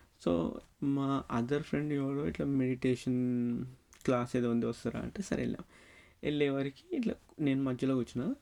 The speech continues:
ఆ, రైట్కి లెఫ్ట్కి ఇద్దరు కూర్చోరు. అయితే మే-, వాళ్ళు చెప్తారు మెడిటేషన్ టెక్నిక్స్ ఇదంతా. అయితే వాళ్ళు సడన్గా "ఓకే అందరు కళ్ళు మూసుకుంటే ఒక ఫైవ్ మినిట్స్ వరకు మెడిటేట్ చేయండి" అంటే సరే కళ్ళు మూసుకున్నా. కళ్ళు మూసుకునే వరకు పక్కకు చూస్తే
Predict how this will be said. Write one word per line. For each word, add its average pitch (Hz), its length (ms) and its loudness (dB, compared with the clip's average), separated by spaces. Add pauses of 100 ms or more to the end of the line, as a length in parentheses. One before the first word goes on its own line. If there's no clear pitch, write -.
(360)
ఆ, 120 240 0
రైట్కి 123 440 -2
లెఫ్ట్కి 160 480 2
ఇద్దరు 156 280 0
కూర్చోరు. 127 300 -2 (580)
అయితే 160 180 -2
మే-, 147 280 0 (220)
వాళ్ళు 143 380 -2 (120)
చెప్తారు 131 280 2
మెడిటేషన్ 120 480 2
టెక్నిక్స్ 117 500 0
ఇదంతా. - 440 -2 (540)
అయితే 220 220 -2
వాళ్ళు 196 180 4
సడన్గా 147 340 2
"ఓకే 135 260 2
అందరు 123 300 0
కళ్ళు 120 220 0
మూసుకుంటే 120 400 -2
ఒక 123 160 -4
ఫైవ్ 123 160 -2
మినిట్స్ 120 260 -2
వరకు 120 120 -2
మెడిటేట్ 120 480 -4
చేయండి" - 160 -6
అంటే - 340 -6
సరే 139 180 0
కళ్ళు 113 220 -2
మూసుకున్నా. 117 340 -8 (420)
కళ్ళు 135 120 4
మూసుకునే 147 340 2
వరకు 139 360 0 (640)
పక్కకు 147 300 -2
చూస్తే 151 340 -2